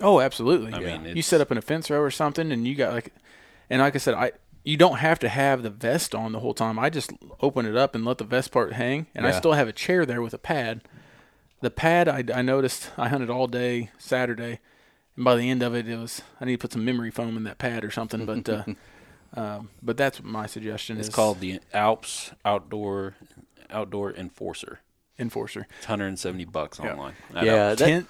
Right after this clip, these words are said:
Speaker 1: Ten-, Tenzing makes one, but that's, like,
Speaker 2: Yeah.
Speaker 1: three hundred some odd dollars.
Speaker 2: Yeah.
Speaker 1: And, uh, my buddy Calder has another one, and I can't remember the name of it, <clears throat>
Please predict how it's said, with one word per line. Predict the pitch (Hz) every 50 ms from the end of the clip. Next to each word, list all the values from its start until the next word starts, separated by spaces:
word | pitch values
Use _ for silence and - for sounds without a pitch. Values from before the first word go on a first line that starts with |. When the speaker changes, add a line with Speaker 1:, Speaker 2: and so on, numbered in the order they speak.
| -
Speaker 1:
Ten-, | - - 143 139 147
Tenzing | 135 143 156 151
makes | 143 143 147 139 - -
one, | 143 143 139
but | 120 113
that's, | 117 -
like, | 117 90
Speaker 2:
Yeah. | 87 85
Speaker 1:
three | - 131 113
hundred | 113 113 110 107
some | - 110 107
odd | 107 107 104
dollars. | 107 104 107 107 110 107 - -
Speaker 2:
Yeah. | - 71 - - - - _ _ _
Speaker 1:
And, | 127 117 113 113 110 110 110 107 104
uh, | 113 107 104 104
my | 110 113
buddy | 113 131 127 117
Calder | - - 131 127 131 123 117 107
has | 113 113 110 107
another | 110 113 110 110 110 110
one, | 110 113 113 110 110 - - - _ _ - - -
and | 131 117
I | 110 120
can't | - - - - 147 156 139
remember | - 135 131 131 127 120
the | 113 110
name | 110 113 120 123 131 127 117
of | 113 110 113
it, | 117 110 - _ - - - _ _ - - _ _ _
<clears throat> | _